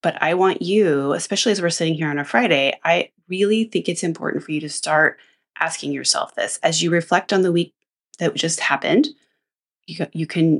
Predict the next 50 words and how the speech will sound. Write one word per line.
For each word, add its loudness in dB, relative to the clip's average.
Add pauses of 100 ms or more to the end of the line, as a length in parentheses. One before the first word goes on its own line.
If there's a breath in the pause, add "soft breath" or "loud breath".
do 4
our 6
evaluation 2
process -2
I've -4
talked -2
about -12
before, 2
what 0
worked, -4
what -8
didn't, 0
what -4
do -8
I -6
wanna -6
do 0
differently? 2 (840 loud breath)
But 4
you 0
can 2
also 2
ask 2
yourself 0
in -2
there, -2
you -4
know, -2
"Where 0
did 0
I 4
really 2
honor 2
what 0
I 0
needed?" 0
So 2
rather 4
than 0
saying, -4
like, -4 (260)
beating 0
yourself 2
up 2
because -6
you -6
didn't -2
get -2
something -2
done, 2